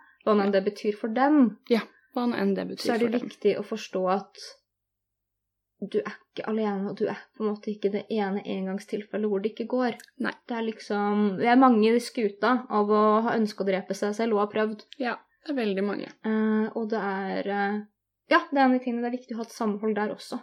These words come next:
Speaker 1: At
Speaker 2: Ja.
Speaker 1: folk kan føle at man tilhører, og ikke må skyves bort og se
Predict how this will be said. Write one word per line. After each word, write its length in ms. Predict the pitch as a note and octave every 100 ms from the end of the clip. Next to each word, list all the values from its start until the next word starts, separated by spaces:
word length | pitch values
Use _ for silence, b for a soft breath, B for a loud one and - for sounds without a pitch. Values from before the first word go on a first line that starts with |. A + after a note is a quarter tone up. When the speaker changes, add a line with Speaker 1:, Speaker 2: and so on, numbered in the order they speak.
| -
Speaker 1:
At 140 | A#3
Speaker 2:
Ja. 60 | -
Speaker 1:
folk 80 | G#3+
kan 160 | A3+ A3+
føle 220 | A3 G3
at 80 | G#3
man 80 | G#3
tilhører, 720 | G3+ G3 G3 F#3 G3 G#3 -
og 60 | G#3
ikke 400 | G#3 - G3 G3+
må 240 | G3+ G3+
skyves 460 | G#3 G#3+ F3+ - -
bort 220 | G3+ -
og 80 | G3+
se 160 | -